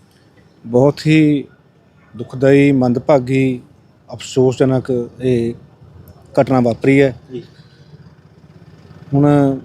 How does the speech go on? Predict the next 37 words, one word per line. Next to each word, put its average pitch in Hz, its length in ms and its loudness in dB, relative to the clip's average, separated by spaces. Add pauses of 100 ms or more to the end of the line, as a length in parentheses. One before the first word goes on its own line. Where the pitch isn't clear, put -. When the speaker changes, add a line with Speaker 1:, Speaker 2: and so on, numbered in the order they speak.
(920)
Speaker 1:
ਇਹਨੂੰ 156 300 2
ਆਪਾਂ 135 560 0 (520)
ਆਮ 135 200 -2
ਤੌਰ 147 200 2
'ਤੇ 143 100 -14
ਤਾਂ 147 140 2
ਭਾਣਾ 127 320 0
ਕਹਿ 151 160 0
ਲਈਏ, 147 280 0 (280)
Speaker 2:
ਜੀ। 131 200 -10 (400)
Speaker 1:
ਪਰ 147 140 2
ਅਸਲ 160 220 2
ਮਾਇਨੇ 151 320 2
'ਚ 156 100 -4
ਇਹ 151 60 2
ਭਾਣਾ 131 340 0
ਨਹੀਂ, 151 220 0
ਇਹ 139 480 2 (680)
Speaker 2:
ਇੱਕ 147 240 -12
ਸਿਸਟਮ 151 400 -8
ਦਾ 139 120 -6
ਕਤਲ 123 280 -12
ਆ। 113 80 -18 (100)
Speaker 1:
ਪ੍ਰਸ਼ਾਸਨਿਕ 147 600 2
ਜਿਹੜੀ 147 280 2
ਇਹ 127 340 2 (560)
ਲਾਪਰਵਾਹੀ 127 600 2
ਹੈ, 101 120 -12 (160)
Speaker 2:
ਜੀ। 120 140 -10 (440)
Speaker 1:
ਇਹ 170 140 0
ਉਹਦੀ 175 440 4
ਭੇਂਟ 139 400 -2
ਇਹ 147 80 2
ਬੱਚਾ 131 540 0
ਅੱਜ 123 100 -12
ਚੜ੍ਹਿਆ 135 380 -2
ਹੈ, 135 140 -4